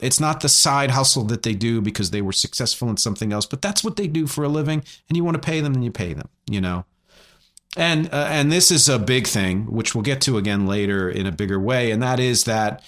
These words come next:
advice of any kind is subjective. You can get it from anybody. You don't need to pay for <laughs> advice,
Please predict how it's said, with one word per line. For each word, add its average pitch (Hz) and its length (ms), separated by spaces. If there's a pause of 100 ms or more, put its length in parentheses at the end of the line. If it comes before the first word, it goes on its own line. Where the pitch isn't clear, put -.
(380)
advice 151 580
of 123 160
any 131 180
kind 110 320
is 95 100
subjective. 85 720 (440)
You 135 200
can 151 160
get 156 200
it 143 80
from 117 200
anybody. 104 480 (300)
You 147 160
don't 165 180
need 151 200
to 120 40
pay 131 400
for 82 220
<laughs> - 0
advice, - 760